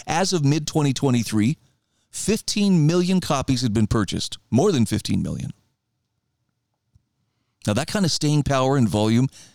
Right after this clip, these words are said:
indicates not just effective marketing, but also satisfied readers and enthusiastic word of mouth. And for a self-improvement book,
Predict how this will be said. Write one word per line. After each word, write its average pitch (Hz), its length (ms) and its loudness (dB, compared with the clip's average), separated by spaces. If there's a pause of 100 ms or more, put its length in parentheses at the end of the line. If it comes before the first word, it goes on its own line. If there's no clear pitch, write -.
(260)
indicates 139 520 0
not 123 160 -2
just 131 180 -2
effective 104 380 -4
marketing, 147 480 0 (800)
but 85 100 -2
also 107 240 0
satisfied 110 580 -2
readers 151 480 0
and 143 140 2
enthusiastic 113 720 0
word 104 220 0
of 98 100 2
mouth. 110 420 -2 (680)
And 135 120 0
for 180 100 0
a 170 60 2
self-improvement 190 960 -2
book, - 360 0